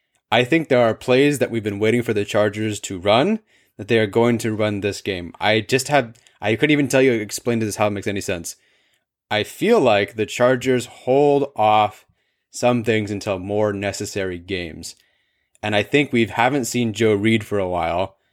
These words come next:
I don't, I don't think K J Hill's going to be involved at all. I haven't really seen a Donald Parham thing, you know, get in the mix. I don't think we've seen that tight end screen for a while. I don't even, did they even run a running back screen last week?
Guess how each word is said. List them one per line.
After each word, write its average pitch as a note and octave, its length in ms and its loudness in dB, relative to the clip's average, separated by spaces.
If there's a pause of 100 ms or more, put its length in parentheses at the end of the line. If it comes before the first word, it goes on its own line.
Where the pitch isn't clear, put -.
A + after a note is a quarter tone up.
(180)
I A2 120 -4
don't, A2 140 -4
I - 120 -2
don't A#2+ 80 2
think G#2 140 -2
K G2+ 120 2
J F#2 140 0
Hill's F#2 180 -4
going F2+ 220 -6
to E2+ 60 -10
be F2 80 -6
involved F2 360 -6
at F2 80 -4
all. E2+ 320 -6 (420)
I G2 60 -4
haven't C3+ 160 2
really C3 160 6
seen A#2+ 220 2
a G2+ 60 0
Donald G#2+ 360 2
Parham G#2+ 320 2
thing, G#2 420 0 (100)
you G2+ 80 -10
know, F#2+ 100 -6
get G2+ 140 -2
in G#2 60 -6
the G2+ 80 -4
mix. G2+ 400 -2
I F#2+ 60 -8
don't F#2 120 -6
think F#2 120 -8
we've F#2 100 -8
seen A2 160 0
that F#2+ 160 -4
tight G2 220 0
end G#2+ 180 2
screen A2+ 320 2
for G#2+ 160 0
a G#2 80 2
while. G#2 480 2 (640)
I G2+ 100 0
don't A#2+ 260 2
even, G#2 220 -2
did F#2 160 -4
they G2 80 4
even G#2+ 280 -2
run D2+ 180 -8
a F2+ 140 -6 (640)
running F2 340 -8
back D3 160 -2
screen D#3 300 0
last E3 240 0
week? E3+ 300 0